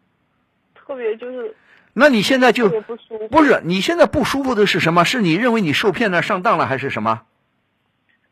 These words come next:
Speaker 1: 我就想跟他好好的，就把自己最宝贵的东西给他，没想他给我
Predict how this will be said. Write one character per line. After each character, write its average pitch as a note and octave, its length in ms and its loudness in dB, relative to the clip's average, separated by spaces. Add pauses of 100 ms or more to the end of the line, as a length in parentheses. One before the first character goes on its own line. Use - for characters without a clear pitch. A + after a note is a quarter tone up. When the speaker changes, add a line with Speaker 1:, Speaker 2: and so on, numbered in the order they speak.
(300)
Speaker 1:
我 C#4+ 200 -10
就 F#4+ 120 -10 (240)
想 C#4 300 -2 (280)
跟 F4 200 -4
他 F4 240 0
好 A3+ 260 0
好 C4 240 2
的， C4 280 -4 (280)
就 E4 80 -10 (480)
把 A#3+ 180 0
自 D#4 240 -8
己 C#4 200 -6
最 D#4+ 140 -2
宝 A#3 220 0
贵 C4+ 140 -4
的 C4 60 -4
东 C4+ 240 -6
西 D4 140 -10
给 A3 200 -4
他， G#3 300 -2 (340)
没 C#4 220 -4
想 B3+ 240 -2
他 D#4+ 140 -4
给 D#4 180 -8
我 C4 180 0